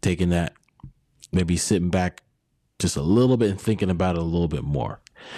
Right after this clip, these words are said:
Maybe ask why, and again, so, okay, we need five thousand dollars. Why?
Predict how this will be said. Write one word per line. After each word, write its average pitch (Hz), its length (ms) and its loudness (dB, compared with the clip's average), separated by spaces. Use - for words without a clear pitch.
Maybe 127 240 2
ask 131 240 -4
why, 101 380 -2
and 85 240 -6
again, 82 440 -4
so, 95 400 0
okay, 98 260 0
we 92 80 4
need 92 120 4
five 87 220 2
thousand 85 220 2
dollars. 76 260 -2
Why? 90 380 -2